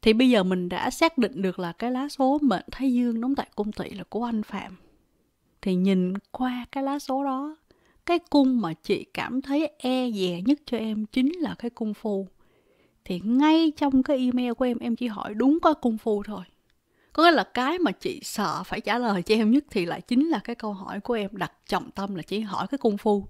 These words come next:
bây giờ làm sao. Chị suy nghĩ rất nhiều nha anh Phạm về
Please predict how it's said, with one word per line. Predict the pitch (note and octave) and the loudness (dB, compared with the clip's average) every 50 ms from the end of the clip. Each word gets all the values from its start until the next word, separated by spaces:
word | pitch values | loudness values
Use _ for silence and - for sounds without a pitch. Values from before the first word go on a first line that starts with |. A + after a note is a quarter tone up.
| - | -8
bây | - G#3 G3 F#3+ | -6 -4 -2 -2
giờ | F#3+ E3+ D#3+ | -2 -4 -4
làm | E3 F3 | -8 -10
sao. | - - G3 G3 G3 - _ _ _ _ _ _ _ _ _ _ _ _ _ _ _ _ _ _ _ _ _ _ - - - - - - - - - - - - | -12 -12 -12 -12 -14 -16 _ _ _ _ _ _ _ _ _ _ _ _ _ _ _ _ _ _ _ _ _ _ -20 -20 -20 -20 -20 -20 -20 -20 -20 -20 -20 -6
Chị | - G3+ - | -4 -2 0
suy | - - B3+ | 2 2 2
nghĩ | A#3+ A3 - G#3 | 2 2 0 0
rất | C#4 D4+ D4 | -2 2 4
nhiều | C4+ A3+ G3 F3 E3+ F3 | 4 4 4 2 0 -2
nha | F#3+ G3+ | -4 -4
anh | G#3 G#3 G#3+ | -6 -6 -6
Phạm | - G3+ F#3+ - F#3+ F#3 | -6 -6 -6 -6 -6 -6
về | F#3+ F#3 F#3 F#3 F#3 | -4 -4 -4 -4 -6